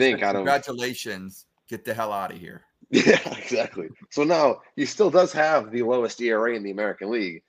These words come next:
Speaker 2: 'Cause he's still in the
Speaker 1: Uh,
Speaker 2: American League.
Speaker 1: Correct. It's just on a different team now. So that is the plot twist on that.
Speaker 2: You, you sound, like, giddy, kinda gleefully. You throw that out there, and yet my heart is, as wearing this Guardians hat,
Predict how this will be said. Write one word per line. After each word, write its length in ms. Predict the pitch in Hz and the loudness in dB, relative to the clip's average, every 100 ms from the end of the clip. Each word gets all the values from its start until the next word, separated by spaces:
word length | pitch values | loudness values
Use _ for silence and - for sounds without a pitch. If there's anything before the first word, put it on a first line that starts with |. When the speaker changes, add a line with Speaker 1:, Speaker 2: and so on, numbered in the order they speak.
| - | -8
Speaker 2:
'Cause 100 | 139 | -6
he's 120 | 131 | -6
still 200 | 143 135 | -2 0
in 60 | 95 | 2
the 60 | |
Speaker 1:
Uh, 40 | 90 | 0
Speaker 2:
American 280 | 120 123 170 | -2 -6 -8
League. 220 | 104 - _ - | -10 -14 _ -4
Speaker 1:
Correct. 540 | - 165 170 151 - 135 | 4 6 8 6 2 -2
It's 100 | 120 | -2
just 160 | 143 | -2
on 80 | 131 | -2
a 60 | 123 | -2
different 280 | 120 101 | -4 -8
team 280 | 113 131 120 | -6 -4 -4
now. 260 | 92 76 69 | -6 -10 -10
So 500 | - 98 87 85 - _ _ _ _ _ _ - | -2 2 2 0 -4 _ _ _ _ _ _ -12
that 140 | 110 107 | -6 -4
is 140 | 101 | -4
the 80 | 98 | -2
plot 300 | 110 101 98 | 4 4 4
twist 220 | 104 - | -4 -4
on 100 | 95 | -6
that. 220 | 80 65 - _ _ _ _ _ _ _ _ - | -6 -10 -16 _ _ _ _ _ _ _ _ -20
Speaker 2:
You, 200 | 139 135 - | -20 -20 -20
you 100 | 131 | -16
sound, 440 | 127 - 175 151 120 | -14 -10 -10 -12 -10
like, 180 | 110 - _ _ _ - - - - _ _ _ _ _ _ | -12 -14 _ _ _ -20 -20 -20 -20 _ _ _ _ _ _
giddy, 380 | 160 151 117 101 | -2 -2 -2 -8
kinda 240 | 117 107 101 | -10 -12 -12
gleefully. 800 | - 113 127 127 113 - 107 104 | -16 -10 -8 -8 -10 -12 -10 -10
You 180 | 101 | -10
throw 420 | 98 - 117 131 120 | -12 -12 -4 -2 -2
that 180 | 113 107 | -2 -2
out 280 | 107 110 | -2 -4
there, 120 | 113 101 | -6 -8
and 100 | 101 | -4
yet 200 | 107 107 | -4 -4
my 160 | 107 | -6
heart 360 | 104 - 123 104 | -6 -4 -4 -4
is, 180 | 98 - | -8 -10
as 180 | 101 104 | -10 -8
wearing 180 | 113 | -8
this 140 | 104 98 | -8 -8
Guardians 400 | 113 110 101 98 | -4 -4 -4 -8
hat, 140 | 92 | -12